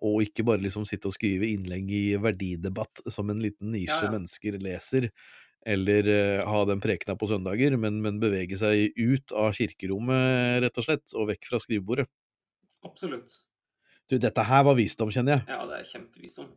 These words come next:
Speaker 2: Og, altså,
Speaker 1: Dette er kjempevisdom.
Speaker 2: eh, ja, du, du trekker meg opp. Ehm,
Speaker 1: Ja.
Speaker 2: altså, jeg synes jo det er sjukt. Eh, skal ikke nevne navn, men, eh, at en person som Sofie Elise, som er flink til å
Speaker 1: Ja.
Speaker 2: ta bilder av seg selv,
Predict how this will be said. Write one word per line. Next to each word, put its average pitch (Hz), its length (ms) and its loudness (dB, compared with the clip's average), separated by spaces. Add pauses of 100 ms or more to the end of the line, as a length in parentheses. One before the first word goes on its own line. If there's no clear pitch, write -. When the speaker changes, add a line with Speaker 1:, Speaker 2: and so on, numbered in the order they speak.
Speaker 2:
Og, 151 100 -6
altså, 156 320 -4
Speaker 1:
Dette 113 160 2
er 98 140 0
kjempevisdom. - 580 -8
Speaker 2:
eh, - 400 -14
ja, - 580 -20 (140)
du, 139 40 -14 (120)
du 135 160 -12 (160)
trekker 156 320 -8
meg 143 160 -4
opp. - 140 -20 (180)
Ehm, - 640 -10 (320)
Speaker 1:
Ja. 90 60 -6 (340)
Speaker 2:
altså, 160 220 -4
jeg 165 100 -2
synes 135 160 -6
jo 139 60 -8
det 165 80 -4
er - 100 -6
sjukt. - 680 -4 (1000)
Eh, 156 240 -8
skal - 220 -8
ikke 156 100 -6
nevne 160 300 -4
navn, 151 320 -4 (100)
men, 151 300 -8 (100)
eh, 143 1120 -10 (160)
at 160 160 -8
en 143 80 -4
person 135 380 -6
som 135 180 -8
Sofie 139 320 -6
Elise, 127 460 -6 (580)
som 143 220 -8
er 143 80 -2
flink 131 320 -8
til 123 140 -6
å - 20 -2
Speaker 1:
Ja. 110 80 0
Speaker 2:
ta - 100 -6
bilder 113 440 -8
av 233 40 -10
seg 123 140 -8
selv, 185 300 -4